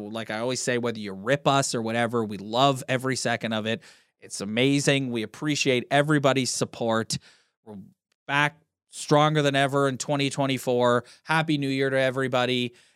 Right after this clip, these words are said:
If you like what you see and wanna come on the ride with us into twenty twenty-four, postseason and beyond, off-season cap going up,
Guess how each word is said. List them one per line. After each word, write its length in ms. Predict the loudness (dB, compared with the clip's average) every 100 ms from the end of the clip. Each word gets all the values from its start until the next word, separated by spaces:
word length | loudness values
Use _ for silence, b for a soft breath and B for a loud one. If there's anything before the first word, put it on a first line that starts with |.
| b
If 120 | -4
you 80 | 2
like 240 | 4 4
what 100 | 2
you 100 | 0
see 260 | 2 4 4
and 100 | 4
wanna 180 | 2 0
come 220 | 2 2
on 140 | 4
the 80 | 4
ride 260 | 4 4 4
with 140 | 2
us 180 | 2 0
into 240 | -2 -4
twenty 300 | -4 0 0
twenty-four, 600 | 0 0 0 2 4 4
postseason 840 | 2 0 2 2 0 0 2 2 0
and 120 | 0
beyond, 520 | 0 2 4 4 2
off-season 720 | 2 2 2 2 0 2 2 2
cap 320 | 2 4 2
going 360 | 2 2 2 2
up, 260 | 2 0